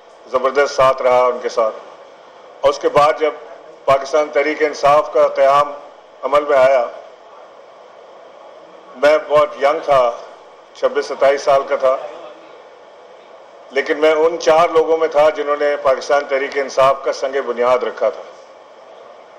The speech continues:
यानी कि बानी मेंबरान में से था। और फिर एक बड़ी लंबी जिद्दोजहद आप सबके सामने रही। सत्ताईस अट्ठाईस साल हमने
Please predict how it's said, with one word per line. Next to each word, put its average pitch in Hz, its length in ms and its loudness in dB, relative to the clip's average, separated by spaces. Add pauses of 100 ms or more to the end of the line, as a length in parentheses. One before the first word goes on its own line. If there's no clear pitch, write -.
(720)
यानी 139 220 0
कि 143 260 2 (640)
बानी 147 260 2
मेंबरान 131 440 0
में 120 140 -6
से 110 120 -12
था। - 140 -20 (1900)
और 156 180 4
फिर 190 100 -2
एक 180 160 -6
बड़ी 196 200 -2
लंबी 196 360 -2
जिद्दोजहद 156 560 0
आप 135 140 2
सबके 156 300 -6
सामने 135 380 -2
रही। 123 260 -2 (580)
सत्ताईस 131 500 -2
अट्ठाईस 143 400 0
साल 135 260 2
हमने 123 220 -4